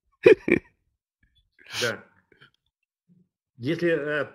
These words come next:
Speaker 2: п-, публичное признание не является ценностью, то, ну,
Speaker 1: Мгм.
Speaker 2: там можно в пирамиде, да, этой Маслоу посмотреть соответствующие уровни. Это, ну, базовый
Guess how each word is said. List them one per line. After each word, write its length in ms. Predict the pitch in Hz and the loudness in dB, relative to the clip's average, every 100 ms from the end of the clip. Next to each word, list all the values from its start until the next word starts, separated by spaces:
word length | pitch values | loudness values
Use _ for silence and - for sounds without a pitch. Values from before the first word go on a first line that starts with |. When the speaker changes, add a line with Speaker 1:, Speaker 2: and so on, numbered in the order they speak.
| 143 135 131 | -20 -18 -14
Speaker 2:
п-, 120 | 143 | -12
публичное 500 | - 170 175 156 143 | -6 -4 -4 -6 -8
признание 440 | 151 151 156 147 | -8 -6 -6 -4
не 180 | 156 175 | -2 -2
является 380 | 143 135 135 139 | -2 -4 -6 -8
ценностью, 480 | 131 226 226 - 120 | -8 -4 -4 -6 -14
то, 120 | - | -12
ну, 140 | 101 101 | -4 -2
Speaker 1:
Мгм. 80 | 95 | -2
Speaker 2:
там 280 | 101 113 | -4 -6
можно 500 | 110 123 135 127 117 | -14 -14 -14 -12 -14
в 240 | 98 110 - | -14 -20 -10
пирамиде, 360 | 135 131 175 113 | -6 -4 -6 -6
да, 120 | 131 | -8
этой 180 | 127 110 | -8 -12
Маслоу 300 | 113 143 127 | -10 -10 -10
посмотреть 420 | - 127 123 - - | -8 -8 -8 -12 -14
соответствующие 540 | 127 117 123 113 131 | -12 -12 -14 -10 -10
уровни. 280 | 107 107 - - | -10 -14 -20 -20
Это, 160 | - 120 | -12 -12
ну, 320 | 104 127 139 | -12 -12 -12
базовый 720 | 101 110 139 139 123 120 - | -12 -10 -8 -8 -8 -10 -12